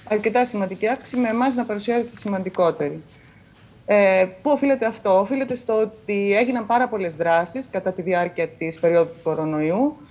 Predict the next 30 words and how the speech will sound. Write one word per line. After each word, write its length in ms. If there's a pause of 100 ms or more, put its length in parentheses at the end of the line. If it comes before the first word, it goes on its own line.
(260)
Ε, 560 (360)
μας 200
βοήθησαν 420
όλοι 200
οι 140
φορείς, 320
και 120
η 140
διοίκηση, 640 (160)
και 80
οι 280
δήμοι, 440 (160)
και, 400
ε, 540 (140)
η, 60
κυρίως 440
η 40
περιφέρεια, 400
μεγαλύτερη 460
δράση, 400
το 60
ότι 140 (120)
φτιάξαμε 560
το 360
σταθμό 340
αιμοδοσίας 480
στο 100
κέντρο 340
του 120
Ηρακλείου, 640